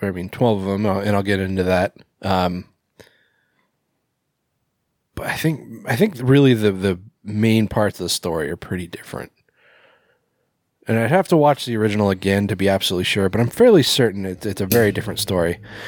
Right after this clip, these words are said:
Um, but it has some, uh, kind of homages to the original. Um, the original was released in three D, and it was one of the v-, um, one of the first three D movies, or, you know, very early on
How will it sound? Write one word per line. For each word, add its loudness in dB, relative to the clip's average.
Um, -2
but 2
it -4
has 0
some, 2
uh, 4
kind 0
of -2
homages 0
to 0
the 2
original. 2
Um, 0
the 0
original 2
was 0
released 0
in -4
three 0
D, 0
and -6
it -6
was -4
one 2
of 2
the 0
v-, -12
um, -2
one 2
of 2
the 0
first 0
three 2
D 2
movies, -2
or, 4
you 2
know, 2
very 0
early 4
on 0